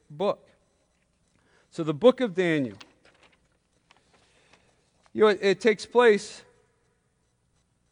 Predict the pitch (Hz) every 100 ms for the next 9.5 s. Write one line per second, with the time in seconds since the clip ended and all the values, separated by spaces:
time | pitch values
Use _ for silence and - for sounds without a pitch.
0 | _ 165 165 170 175 185 185 185 170 165
1 | 160 - 170 156 131 127 131 139 139 147
2 | 139 143 113 113 - _ _ _ _ _
3 | _ _ _ _ _ _ _ _ _ -
4 | 175 170 143 220 247 - - 226 - 165
5 | 156 151 151 180 160 156 151 190 180 156
6 | 139 175 196 - 135 156 147 143 170 190
7 | - - 131 135 - _ _ _ - 165
8 | 156 165 - 165 175 190 170 156 165 175
9 | 151 139 143 139